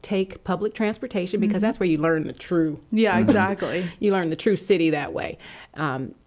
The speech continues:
Speaker 1: always use pub-, their public transportation and just go and explore.
Speaker 2: Yeah, I, so I've done a cruise to,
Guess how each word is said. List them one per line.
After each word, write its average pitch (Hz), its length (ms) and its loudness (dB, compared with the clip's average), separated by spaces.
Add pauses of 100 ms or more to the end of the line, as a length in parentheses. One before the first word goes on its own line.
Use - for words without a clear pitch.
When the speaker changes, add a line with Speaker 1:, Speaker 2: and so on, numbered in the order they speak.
(380)
Speaker 1:
always 185 400 2
use 175 160 0
pub-, 175 260 -6
their 170 120 -2
public 180 280 -6
transportation 170 880 -4
and 180 160 -2
just 190 220 -8
go 185 160 -4
and 185 100 -2
explore. 190 580 -8 (600)
Speaker 2:
Yeah, 214 320 0
I, 214 260 -2
so 214 180 -6
I've 214 200 -2
done 247 220 0
a 214 100 -4
cruise 202 600 2
to, 190 580 -2